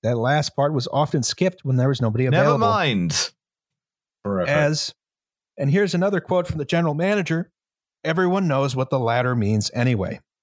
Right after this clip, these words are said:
Speaker 2: D-, d-, d-
Speaker 3: Uh, I'm very angry now.
Speaker 2: You,
Speaker 1: Yeah.
Speaker 2: you, you can, you can get one of those, like, little fucking, like, lockout, tag out padlocks.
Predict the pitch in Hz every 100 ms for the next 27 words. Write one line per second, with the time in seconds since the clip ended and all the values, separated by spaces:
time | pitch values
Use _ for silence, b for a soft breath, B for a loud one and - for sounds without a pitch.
0 | _ - _ - 104 - - 104 104 -
1 | 120 92 _ _ _ - 98 110 110 107
2 | 104 101 147 143 113 120 90 87 90 85
3 | 85 - - 131 220 277 196 220 202 160
4 | 233 269 - 196 240 269 214 202 139 147
5 | 156 160 143 147 135 143 156 170 156 160
6 | 147 131 139 180 165 185 151 151 151 151
7 | - - 127 110 95 87 -